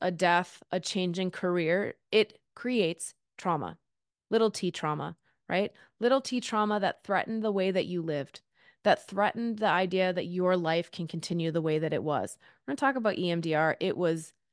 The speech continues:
absolutely one of the best things that helped me heal and move forward. Um, we're gonna talk about co-parenting with a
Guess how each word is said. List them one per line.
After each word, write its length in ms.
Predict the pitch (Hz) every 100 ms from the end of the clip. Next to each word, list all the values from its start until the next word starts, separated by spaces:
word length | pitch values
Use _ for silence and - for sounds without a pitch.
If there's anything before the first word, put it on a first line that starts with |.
| _ -
absolutely 840 | 208 202 - 160 156 196 196 147
one 160 | 165 165
of 80 | 156
the 80 | 156
best 440 | 151 151 - - -
things 320 | 160 160 160
that 160 | 160
helped 400 | - 175 - -
me 460 | - 165 165 196 220
heal 460 | - 247 262 294 -
and 180 | 269 262
move 200 | 269 254
forward. 480 | 269 254 262 302 311 _ _ _ _ _ - _ _
Um, 240 | 196 208 208
we're 180 | - 233
gonna 200 | 302 330
talk 280 | - 247 254
about 400 | 240 233 226 - _
co-parenting 840 | - 226 202 226 269 - - 202 -
with 360 | 196 196 190 190 _ _
a 720 | 202 190 185 185 180 175 180